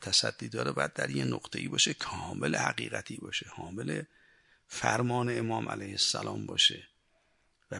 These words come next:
بتواند این فرمان رو منتقل کنه و فرمانش تابع فرمان امام باشه.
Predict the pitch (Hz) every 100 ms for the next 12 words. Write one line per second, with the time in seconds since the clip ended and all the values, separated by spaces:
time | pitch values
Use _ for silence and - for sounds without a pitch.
0 | - 135 - 151 139 131 120 123 110 -
1 | 107 107 110 110 127 127 113 110 101 98
2 | 117 107 104 104 110 104 101 104 98 98
3 | 98 - _ _ _ _ _ _ - 104
4 | 104 110 135 131 - 113 113 143 - 50
5 | 107 50 50 - 58 131 104 73 -